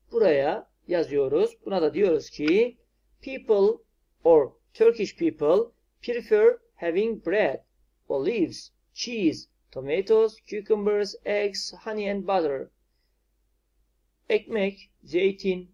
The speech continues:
peynir, domates, salatalık, yumurta, bal, yağ, artık Allah ne verdiyse kahvaltımız geniş elhamdülillah. Bununla da ne yapıyoruz?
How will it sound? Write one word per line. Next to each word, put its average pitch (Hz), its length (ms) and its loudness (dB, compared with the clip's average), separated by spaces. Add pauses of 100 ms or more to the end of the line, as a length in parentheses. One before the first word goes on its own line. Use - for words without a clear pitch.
peynir, 185 520 -2 (120)
domates, 180 720 0
salatalık, 185 760 0
yumurta, 185 880 -2
bal, 185 340 2 (200)
yağ, 185 600 0 (540)
artık 202 320 -8
Allah 220 300 4
ne 202 180 0
verdiyse 170 500 2
kahvaltımız 185 760 0 (360)
geniş 175 480 0
elhamdülillah. 156 800 -2 (380)
Bununla 233 300 0
da 160 60 2
ne 208 80 -2
yapıyoruz? 185 720 0